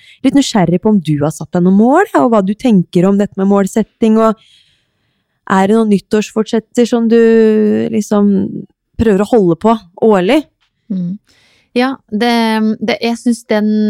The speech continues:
Speaker 2: det, det er litt interessant, og jeg har liksom reflektert litt rundt nyttårsforsetter,
Speaker 1: Ja.
Speaker 2: hva skal man si, siste året,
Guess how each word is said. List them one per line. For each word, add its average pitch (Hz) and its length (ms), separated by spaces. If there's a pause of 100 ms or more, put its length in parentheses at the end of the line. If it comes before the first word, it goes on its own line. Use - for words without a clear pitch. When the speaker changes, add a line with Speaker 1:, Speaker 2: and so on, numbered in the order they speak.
(280)
Speaker 2:
det, 220 180
det 226 100
er 190 140
litt - 300
interessant, 180 840
og 202 400
jeg 202 80
har 208 120
liksom 208 200
reflektert 190 540
litt 175 160
rundt 165 260
nyttårsforsetter, 170 1000
Speaker 1:
Ja. 240 180 (800)
Speaker 2:
hva 185 120
skal - 120
man 190 60
si, 208 120
siste - 460
året, 160 340